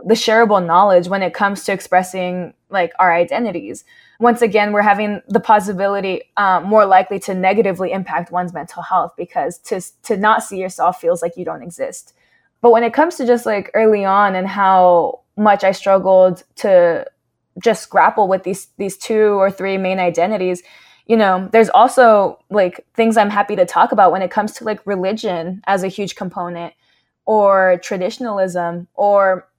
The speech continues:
you know, the concept of sacrificing a lot for your family when you come to America, because more often than not, families are immigrating here and trying to have a better life for their kids.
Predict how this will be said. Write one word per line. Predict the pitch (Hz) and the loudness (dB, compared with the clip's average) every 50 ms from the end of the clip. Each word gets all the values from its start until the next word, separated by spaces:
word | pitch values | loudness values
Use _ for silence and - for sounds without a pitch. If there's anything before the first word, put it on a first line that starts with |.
| _ _ | _ _
you | - 226 | -4 -2
know, | 220 208 196 | -2 0 -2
the | 202 | -2
concept | 202 - 226 233 247 - 240 220 - | -2 -2 -2 -2 -2 -4 -6 -6 -8
of | 208 - | -8 -6
sacrificing | - 180 190 - 208 - - 196 196 185 - 196 190 185 | -4 -4 -4 -6 -8 -6 -4 -4 -4 -4 -6 -10 -12 -10
a | 160 175 | -8 -4
lot | 180 175 175 165 - - | 0 0 0 0 -2 -4
for | - 180 | -6 -4
your | 165 170 | -4 -4
family | 170 - 170 170 175 175 175 165 156 143 117 - _ _ _ _ _ - | -2 -4 -6 -6 -6 -6 -6 -6 -6 -6 -8 -10 _ _ _ _ _ -12
when | 190 185 | -8 -8
you | 175 175 | -8 -6
come | - 196 170 175 | -6 -6 -8 -6
to | - 190 | -8 -10
America, | 165 170 170 175 165 165 - - 160 | -8 -8 -8 -8 -8 -8 -10 -10 -12
because | 165 170 - 196 185 175 | -12 -10 -6 -6 -6 -4
more | 185 185 180 | -4 -4 -2
often | 175 180 180 - 185 180 | -4 -4 -4 -8 -10 -10
than | 170 165 165 | -10 -10 -6
not, | 175 196 208 190 165 - _ _ _ _ _ _ _ _ | -6 -4 -2 -4 -4 -6 _ _ _ _ _ _ _ _
families | _ 214 196 190 190 196 185 185 180 | _ -2 -2 -2 -2 -4 -4 -2 0
are | 190 185 180 175 - | 0 2 2 0 0
immigrating | 214 226 233 214 185 190 185 175 180 180 185 | -2 -2 -2 -2 -2 -2 -2 -2 -2 -4 -8
here | 180 - 185 175 175 175 165 - | -8 -4 0 0 0 0 -2 -4
and | 180 180 180 175 175 175 175 | -4 -4 -4 -4 -6 -8 -8
trying | - 208 185 185 180 | -8 -6 -6 -6 -6
to | - 196 | -8 -6
have | 196 185 180 185 | -2 -2 -2 -2
a | |
better | 175 170 175 175 175 | -2 -2 -2 0 0
life | 170 175 180 185 180 | 0 0 0 0 -2
for | - 170 | -4 -6
their | 165 165 165 | -4 -4 -4
kids. | - - 208 185 170 180 | -6 -8 -8 -8 -8 -10